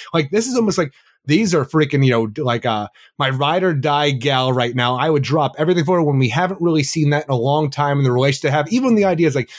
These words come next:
"Okay, we're gonna go to a motel room and Harley, you're gonna be my, like, little spoon and we're gonna snuggle and we're gonna talk about how great this feeling is between us, even though it's not sexual.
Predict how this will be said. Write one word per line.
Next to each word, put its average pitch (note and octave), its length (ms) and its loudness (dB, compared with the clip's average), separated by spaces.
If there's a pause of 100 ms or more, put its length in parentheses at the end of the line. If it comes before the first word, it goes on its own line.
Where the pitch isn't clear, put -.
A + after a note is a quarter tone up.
(140)
"Okay, D#3+ 240 0
we're C#3+ 100 -2
gonna D3 80 0
go D#3 160 2
to D3 160 0
a C3 60 0
motel C3 440 0
room F#3 200 2 (180)
and C#3 180 0
Harley, D3 300 0
you're D3+ 80 2
gonna C#3+ 160 -2
be D3+ 220 2
my, C3+ 220 0
like, B2+ 220 -2
little F3 240 -2
spoon F#3 360 0
and D#3 100 2
we're C3+ 60 2
gonna C3 100 -2
snuggle E3 460 -2
and D#3 60 0
we're C#3 80 0
gonna D3+ 80 -6
talk C3+ 180 -4
about C3+ 140 -6
how A#2+ 100 -4
great C#3+ 320 -6
this B2+ 160 -10
feeling F3+ 380 0
is D#3+ 100 0
between F3+ 340 0
us, D#3+ 140 -2
even C3+ 160 -2
though C3 100 2
it's A2+ 120 -6
not A#2+ 180 -4
sexual. G3 520 -2